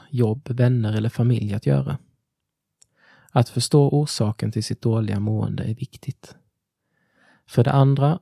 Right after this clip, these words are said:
bör man fråga sig hur man hanterar sina känslor när man inte mår bra. Till exempel känslor av oro, ångest och dålig självkänsla. Alla känslor är lika viktiga, men vad gör jag med dem?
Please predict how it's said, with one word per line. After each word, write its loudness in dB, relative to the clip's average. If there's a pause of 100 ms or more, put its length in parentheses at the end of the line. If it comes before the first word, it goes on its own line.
(140)
bör 6
man 2
fråga 0
sig -4 (160)
hur 2
man 2
hanterar 0
sina 0
känslor 0
när -4
man 0
inte -4
mår -2
bra. -2 (880)
Till 2
exempel 0
känslor -2
av -4
oro, 0 (100)
ångest -2
och 2
dålig 2
självkänsla. -6 (1300)
Alla 4
känslor 0
är -2
lika -2
viktiga, -6 (640)
men 4
vad 4
gör 4
jag 2
med 0
dem? -6